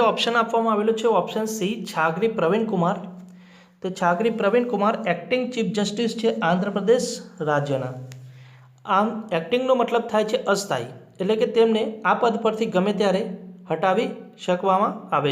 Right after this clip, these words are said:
છે. નેક્સ્ટ ક્વેશ્ચન જોઈએ, ભારતીય રેલવે બોર્ડના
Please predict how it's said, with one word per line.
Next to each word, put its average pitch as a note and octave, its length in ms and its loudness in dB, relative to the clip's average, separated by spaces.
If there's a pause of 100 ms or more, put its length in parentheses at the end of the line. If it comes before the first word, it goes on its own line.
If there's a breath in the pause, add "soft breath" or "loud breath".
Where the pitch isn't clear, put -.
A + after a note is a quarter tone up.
છે. - 120 -8 (3000)
નેક્સ્ટ D3 360 -2 (100)
ક્વેશ્ચન A3+ 420 4
જોઈએ, F#3+ 260 2 (1600 soft breath)
ભારતીય D3+ 540 2 (100)
રેલવે G#3 260 4 (100)
બોર્ડના F3+ 420 0